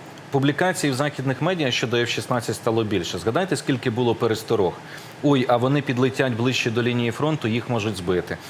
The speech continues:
Ой, а вони ще десь можуть з'явитися, щось буде не так». Вже головнокомандувач дав інтерв'ю The Guardian і сказав: «Та вони ближче, ніж сорок кілометрів, ніколи до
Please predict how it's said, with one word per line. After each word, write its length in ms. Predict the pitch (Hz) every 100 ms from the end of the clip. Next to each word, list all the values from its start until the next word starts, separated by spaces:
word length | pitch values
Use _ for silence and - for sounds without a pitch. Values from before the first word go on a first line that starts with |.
| - -
Ой, 220 | 135 139
а 60 | 127
вони 240 | 123 139
ще 200 | 131 -
десь 200 | 131 120
можуть 240 | 131 117 117
з'явитися, 500 | 123 147 160 120 104
щось 220 | - 123
буде 240 | 113 123
не 140 | 117 110
так». 260 | - 87 - - - -
Вже 180 | 104 147
головнокомандувач 920 | 156 156 151 151 147 131 113 110 101
дав 180 | 107 104
інтерв'ю 460 | 101 107 101 104
The 180 | 98 104
Guardian 420 | 107 117 107 101
і 40 | 98
сказав: 360 | - 101 107 -
«Та 80 |
вони 200 | 104 117
ближче, 360 | 117 120 117 113
ніж 180 | 110 -
сорок 280 | 120 110 -
кілометрів, 520 | 110 110 131 123 110
ніколи 380 | 107 120 113 104
до 360 | 101 101 95